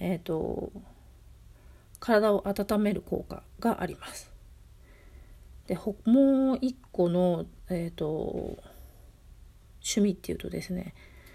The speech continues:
暮らし系の雑誌を読むこと、まあ、本、本と言ってもエッセイですかね。暮らし系のエッセイを読むことが好きです。だから松浦弥太郎さんの本とか、松浦弥太郎さんの本は結構な、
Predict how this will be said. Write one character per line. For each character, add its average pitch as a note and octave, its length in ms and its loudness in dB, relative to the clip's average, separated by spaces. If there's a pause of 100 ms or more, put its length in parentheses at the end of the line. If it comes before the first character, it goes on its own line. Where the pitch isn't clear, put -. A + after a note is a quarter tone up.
(260)
暮 A#3+ 200 -2
ら C4+ 100 0
し - 180 -2
系 C#4+ 180 2
の C4+ 140 0
雑 A3 200 -2
誌 - 160 0
を A3+ 100 4
読 G#3+ 180 4
む F#3 100 2
こ - 140 -12
と、 - 240 -8
ま G3 100 0
あ、 - 20 0
本、 B3 380 2 (260)
本 C#4+ 280 0
と F3 100 -2
言 E3 100 0
っ - 20 -8
て F3 160 0
も E3 120 -4
エ - 60 0
ッ A3+ 40 0
セ - 260 0
イ - 20 -8
で - 100 -14
す - 80 -8
か - 100 -8
ね。 G3 120 0
暮 G3 180 2
ら F#3+ 60 2
し - 120 -6
系 - 220 -2
の - 120 -4
エ - 120 -6
ッ - 40 -2
セ - 340 -6 (720)
イ - 40 2
を A#3 40 4
読 G#3 140 4
む E3+ 100 0
こ - 140 -18
と - 160 -12 (100)
が F#3+ 120 0
好 - 100 -2
き - 100 -10
で - 140 -10
す。 - 100 -18 (400)
だ - 100 -14
か F3 100 -6
ら E3+ 40 -2
松 F#3+ 320 0
浦 G#3 160 4
弥 D#3+ 80 -2
太 F3+ 240 -2
郎 F3 220 0
さ F3+ 160 -6
ん F3+ 80 -2
の E3 80 -4
本 F3+ 240 -2
と - 80 -8
か、 - 240 -14 (1120)
松 G#3+ 320 -2
浦 G3 140 2
弥 F#3 80 -2
太 F3+ 200 -6
郎 F3+ 220 -2
さ F3 160 -4
ん - 20 -4
の F3+ 80 -4
本 F3 240 -2
は F3+ 140 -10
結 - 260 -4
構 E3+ 200 2
な、 E3 200 -6